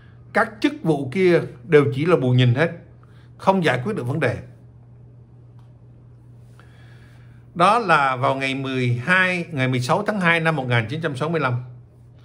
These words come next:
Ông Nguyễn Khánh với tư cách là Chủ tịch Hội đồng Quân lực đã ký, tức là còn trên cả quốc trưởng mà, ký cái sắc lệnh bổ nhiệm quốc trưởng, rồi bổ nhiệm thủ tướng.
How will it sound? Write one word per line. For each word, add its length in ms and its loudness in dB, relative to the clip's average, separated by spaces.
Ông 480 0
Nguyễn 180 2
Khánh 300 0
với 220 2
tư 80 -2
cách 200 0
là 140 -2
Chủ 340 0
tịch 380 -4
Hội 360 -2
đồng 440 0
Quân 160 2
lực 140 6
đã 380 0
ký, 380 0
tức 80 -8
là 340 2
còn 180 -2
trên 260 4
cả 180 -4
quốc 100 -16
trưởng 240 0
mà, 100 -2
ký 280 0
cái 100 -10
sắc 180 -4
lệnh 200 -4
bổ 120 2
nhiệm 260 -4
quốc 120 -12
trưởng, 400 -6
rồi 100 -2
bổ 260 4
nhiệm 160 -6
thủ 120 -6
tướng. 220 -2